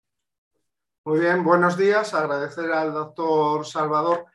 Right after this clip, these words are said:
su invitación a participar en la plataforma de formación continuada. Hoy vamos a hablar sobre, eh, la resonancia magnética en el estudio de la patología de,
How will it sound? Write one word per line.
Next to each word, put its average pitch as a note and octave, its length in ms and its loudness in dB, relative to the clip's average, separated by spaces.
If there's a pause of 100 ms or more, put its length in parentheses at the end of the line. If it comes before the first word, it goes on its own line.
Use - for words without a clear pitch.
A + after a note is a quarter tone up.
(400)
su - 260 -6
invitación D3+ 520 -2
a D#3+ 100 -2
participar D#3 560 -4
en D3 140 -2
la C#3 280 2
plataforma F3 760 -2
de D#3 80 -4
formación C#3+ 540 -8
continuada. D3+ 720 -4
Hoy D#3 180 0
vamos D#3 280 -6
a E3+ 60 0
hablar E3 300 0
sobre, D#3 560 -4
eh, D3 180 -8
la C#3 160 -4
resonancia D3 460 -4
magnética F3+ 800 -4
en D3+ 160 -6
el C#3+ 120 -4
estudio E3+ 460 -2
de E3+ 120 -2
la C#3 360 0
patología C3+ 720 -2
de, B2+ 520 -6